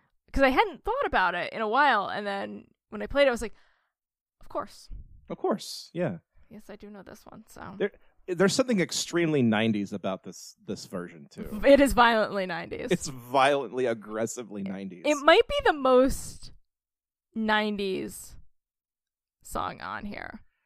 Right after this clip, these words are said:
Speaker 2: It's peak nineties, and all I can say is that I've got one more loaded that might be more nineties, but we'll see in a minute.
Speaker 1: No, it's, it's hard to get more nineties than Amy Mann.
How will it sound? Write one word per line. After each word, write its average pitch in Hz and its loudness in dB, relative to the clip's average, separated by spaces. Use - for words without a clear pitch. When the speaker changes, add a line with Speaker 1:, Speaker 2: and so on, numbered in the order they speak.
Speaker 2:
It's - -2
peak 214 0
nineties, 165 2
and 135 4
all 131 4
I 151 6
can 143 0
say 135 0
is 131 2
that 120 0
I've 120 0
got 135 0
one 117 2
more 117 4
loaded 107 0
that 104 -6
might 107 2
be 101 -6
more 101 2
nineties, 107 -2
but 90 -14
we'll 98 -12
see 87 -14
in 85 -18
a 80 -18
minute. 50 -18
Speaker 1:
No, 202 -8
it's, - -8
it's 233 0
hard 214 0
to - -12
get 202 -6
more - -8
nineties - -12
than - -16
Amy - -20
Mann. 69 -16